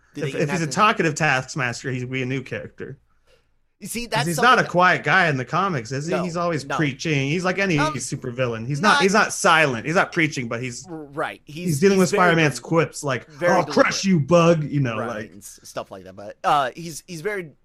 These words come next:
Speaker 1: deliber-, very deliberate. I mean, he, he was always in the grounded type co-,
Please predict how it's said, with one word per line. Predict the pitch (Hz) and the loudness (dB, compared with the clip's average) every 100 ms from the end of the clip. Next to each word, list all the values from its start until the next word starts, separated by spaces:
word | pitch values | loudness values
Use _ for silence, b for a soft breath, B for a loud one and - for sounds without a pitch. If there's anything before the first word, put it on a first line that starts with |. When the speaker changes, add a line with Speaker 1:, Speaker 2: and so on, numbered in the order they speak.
| 123 | -8
Speaker 1:
deliber-, | 156 147 135 139 _ | -6 -4 -6 -10 _
very | 135 135 240 214 | -14 -8 -8 -8
deliberate. | 139 123 101 92 - - | -12 -12 -14 -18 -18 -12
I | 147 | -10
mean, | 165 | -8
he, | 185 240 | -8 -10
he | 185 240 | -14 -16
was | 233 | -14
always | - 220 247 185 | -10 -6 -6 -8
in | 180 170 | -12 -12
the | |
grounded | - 123 143 131 - | -12 -8 -8 -10 -14
type | 123 107 - | -14 -14 -14
co-, | 113 | -20